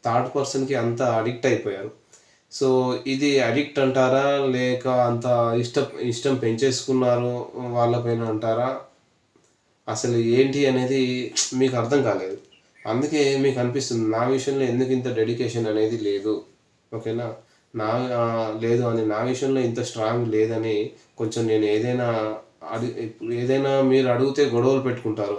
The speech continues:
అది థర్డ్ పార్టీ విషయంలో ఏంటి ఇంత ప్రేమ చూపిస్తున్నారు, థర్డ్ పార్టీ ఏమన్నా పడతారు, వాళ్ళ వెంటే ఉంటారు, నా దగ్గర ఎందుకు ఇలా గొడవలు పడతారు అనేది కనిపిస్తుంది. So వాళ్ళ దగ్గర కూడా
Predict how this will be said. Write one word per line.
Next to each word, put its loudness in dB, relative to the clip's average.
అది 0
థర్డ్ 2
పార్టీ 2
విషయంలో 0
ఏంటి 0
ఇంత -4
ప్రేమ 0
చూపిస్తున్నారు, -4
థర్డ్ -2
పార్టీ -2
ఏమన్నా -2
పడతారు, -4
వాళ్ళ 0
వెంటే 0
ఉంటారు, -2
నా -2
దగ్గర -2
ఎందుకు 0
ఇలా -2
గొడవలు 0
పడతారు -6
అనేది -8
కనిపిస్తుంది. -10
So 0
వాళ్ళ 4
దగ్గర 2
కూడా 0